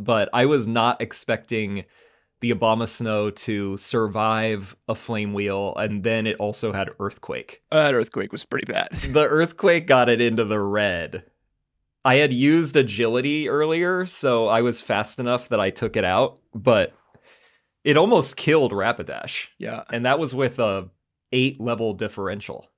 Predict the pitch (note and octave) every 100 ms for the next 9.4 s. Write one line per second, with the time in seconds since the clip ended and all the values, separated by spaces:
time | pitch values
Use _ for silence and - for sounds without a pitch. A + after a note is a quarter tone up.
0 | - F3+ D#3+ - F#3+ G#3+ F#3 E3+ - B2
1 | A2 - A2+ A2+ A2 A2+ G#2+ G#2 G2+ G2
2 | F#2 F#2 F#2 - - - - - - -
3 | _ _ _ _ _ A#2 A2+ G#2 G#2+ -
4 | C#3 C3 A#2+ G#2+ A2 G2+ G2 G2+ G#2 -
5 | - - C#3+ - - A#2+ F#2+ F#2 F#2+ G#2+
6 | A2+ A#2 G2 G2+ - - A2 - A2 A2
7 | F#2+ F2+ G2 G2 G2+ G2 - _ _ _
8 | _ - - A#3 E4+ A3 D3 - C3 D#3+
9 | A#2+ A2 C3+